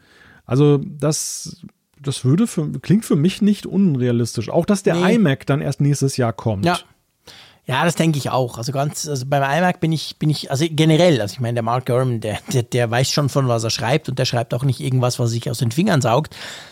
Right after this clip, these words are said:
Speaker 2: Ich meine, beim iMac, beim Großen, das ist tatsächlich so. Wir haben ja jetzt vor der Sommerpause sozusagen, haben wir den iMac, den in Anführungszeichen kleinen, gesehen. Tolle Kiste, wunderbar mit M eins, ein, ein stimmiges Konzept in sich.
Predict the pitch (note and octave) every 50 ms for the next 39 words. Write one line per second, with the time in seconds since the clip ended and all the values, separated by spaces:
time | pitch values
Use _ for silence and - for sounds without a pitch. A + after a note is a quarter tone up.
0 | - - _ - D3+ B2+ D3 D3+ D#3+ D3 C#3+ C#3 C3 B2+ D3+ F#3+ G3+ F3+ F3 -
1 | - D#3 D#3 D3+ C#3 B2+ C3 D3+ F3+ F3 - - F3 E3+ D#3+ - - - - -
2 | _ _ _ - - C3 - C#3+ D3 - - C#3 - - C#3 C#3+ - D#3+ B2+ -
3 | - A2+ F#2 F#2 G#2 G#2+ F#2+ A#2 D3+ D#3 D3 C3+ C3+ C3+ - - - - - -
4 | - - B2+ C#3+ E3 E3+ D3+ C3+ C#3 C#3+ D3+ C#3+ C#3 - - B2+ C#3+ D3 C3+ C3+
5 | C3 C3 C#3 C3 - - C3 B2+ A#2 C3 C3 A2 A#2 B2 B2 B2 A#2 A#2 A#2+ B2
6 | A2+ A#2 C3 B2+ A#2+ A#2+ - - - - A2 G#2 G#2 A2+ - - B2+ A#2 A2 B2+
7 | C3+ - C#3+ B2+ A#2 - - G#2+ G#2 - - - - C3+ C3 G2 A2 D#3 F#3 G3+
8 | G3+ F3 F3 C#3 - E3 E3 F3+ A3 A#3+ A#3 - - - - - - - - _
9 | _ _ - - C#3+ E3+ F#3 D#3+ - - G3 A3 - - - F#3 C#3+ B2+ E3 F#3+
10 | F#3 E3 C#3+ C3 D3+ E3 E3 D#3 D3 C#3+ - C#3+ D3 D#3+ - B2+ C3 C#3+ D#3 D#3
11 | C#3+ - - D3 C#3+ C#3+ E3 D3 C3+ C3 - - - G3 A3 A#3 F#3 F3 - -
12 | - D3+ D3 B2+ - C#3+ D#3+ - - - D3 C3 A#2+ A2 B2+ C#3+ E3+ - -